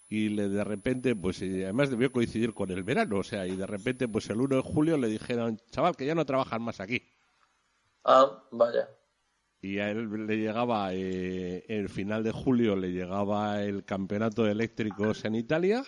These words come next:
Speaker 1: y a primeros
Speaker 2: Ajá.
Speaker 1: de agosto Suecia con, con nosotros en el uno ocho T T. Pues claro, hizo la desaparecida. Dice, "Si a mí no me pagan, lo que no voy a gastarme yo es de mi bolsillo en viajar a las carreras".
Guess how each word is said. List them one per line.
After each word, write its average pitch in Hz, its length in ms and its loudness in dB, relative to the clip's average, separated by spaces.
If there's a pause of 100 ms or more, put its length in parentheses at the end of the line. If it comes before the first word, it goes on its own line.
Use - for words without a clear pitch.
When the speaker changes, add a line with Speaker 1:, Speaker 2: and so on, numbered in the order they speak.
(760)
Speaker 1:
y 95 120 0
a 95 80 0
primeros 95 520 4
Speaker 2:
Ajá. - 20 -8
Speaker 1:
de 113 100 2
agosto 151 720 2
Suecia 113 520 2
con, 85 840 -2
con 82 260 -6
nosotros 98 500 0
en 92 120 0
el 90 120 -2
uno 92 220 2
ocho 87 240 -2
T 85 120 -4
T. 175 220 0 (1300)
Pues 85 320 0
claro, 196 280 -6 (640)
hizo 101 540 4
la 87 200 0
desaparecida. 90 640 0
Dice, 92 240 2
"Si - 160 -4
a 80 60 -2
mí 104 160 0
no 110 100 2
me 110 140 2
pagan, 151 320 4
lo 107 100 4
que 95 100 -2
no 101 80 2
voy 123 120 4
a 117 40 0
gastarme 139 560 0
yo 147 100 4
es 143 120 2
de 131 80 4
mi 113 140 4
bolsillo 101 540 2
en 95 100 -2
viajar 95 360 -4
a 82 60 -6
las 80 160 -10
carreras". 127 400 -6